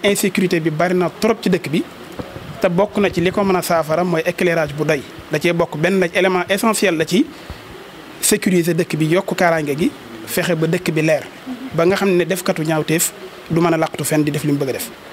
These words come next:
Zone yi ñuy intervenir mooy zone yoo xam ne discuter nañ ci, maanaam waxtaan nañ ci ak commune bi,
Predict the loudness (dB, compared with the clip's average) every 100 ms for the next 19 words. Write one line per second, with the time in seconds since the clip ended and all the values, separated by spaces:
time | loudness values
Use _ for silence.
0 | -2 2 4 6 6 4 4 2 2 4
1 | 2 0 -6 -16 -2 2 4 4 4 4
2 | 2 2 2 2 0 2 4 4 2 0
3 | 0 0 0 2 4 4 2 -2 0 2
4 | 2 0